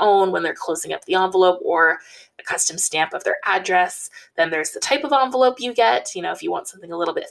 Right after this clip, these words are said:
thicker that has a bit more weight to it, of course, that's gonna be expensive. So all of that really, really, really adds up. And I tried to get a number to see what that would all be. And the best I could find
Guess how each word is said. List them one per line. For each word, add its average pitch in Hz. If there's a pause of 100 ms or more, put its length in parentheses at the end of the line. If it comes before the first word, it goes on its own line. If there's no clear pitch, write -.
thicker 202
that -
has 170
a 170
bit 160
more 170
weight 190
to -
it, 185
of -
course, -
that's 185
gonna 175
be 175
expensive. 170 (320)
So -
all 254
of 330
that 277 (440)
really, 269
really, 226
really 196
adds 180
up. -
And 196
I 175
tried 226
to 240
get 247
a 220
number 175
to 190
see 170
what 160
that -
would 175
all 170
be. 104
And 196
the 180
best 208
I 254
could 262
find 170